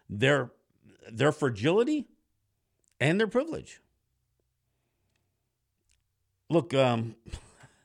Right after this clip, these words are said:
<laughs> the Department of Education in New York City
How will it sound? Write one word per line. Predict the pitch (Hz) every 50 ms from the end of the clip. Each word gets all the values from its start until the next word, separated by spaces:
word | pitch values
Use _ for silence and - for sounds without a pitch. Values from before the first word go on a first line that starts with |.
| - - -
<laughs> | _ _ _ _ _ _ _ _ _ _ _ _ _ - _ _
the | - 113 110 135 131 131 127 127
Department | 110 - - 175 165 156 147 143
of | 143
Education | 123 120 117 139 135 135 120 131
in | 127
New | 127 127
York | 120 110
City | 98 117 127 117 107 101 98 -